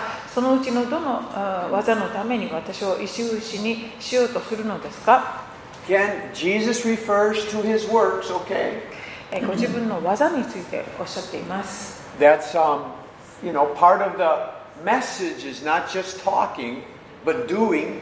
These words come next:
Speaker 2: okay?
Speaker 1: え、このただメッセージを語るだけではなく、あの、技、そういう行動が伴っていました。
Speaker 2: The Christian life is a life of action.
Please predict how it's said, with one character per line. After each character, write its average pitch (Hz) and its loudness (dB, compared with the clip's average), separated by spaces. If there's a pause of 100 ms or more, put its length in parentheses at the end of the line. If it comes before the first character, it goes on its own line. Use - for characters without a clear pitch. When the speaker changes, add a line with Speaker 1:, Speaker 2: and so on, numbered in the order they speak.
Speaker 2:
okay? 160 -6 (680)
Speaker 1:
え、 180 -2 (320)
こ 220 -10
の 190 -8
た 277 -2
だ 240 4 (400)
メ 233 0
ッ 240 0
セ 226 0
ー 175 -2
ジ 160 -6
を 147 -8
語 - -12 (340)
る 196 -2 (280)
だ 202 -2
け 247 -4
で 208 -2
は 165 -2
な 190 -8
く、 196 -4 (640)
あ 175 -10
の、 165 -8
技、 214 6 (260)
そ 202 2
う 185 2
い 185 -2
う 180 -4 (200)
行 277 6
動 262 10
が 233 6
伴 233 2
っ 262 -4
て 175 -4
い - -4
ま 160 -8
し - -12
た。 - -10 (280)
Speaker 2:
The 139 -10
Christian 190 0
life 165 6
is 147 -4
a 127 0
life 139 2
of - -6
action. - -2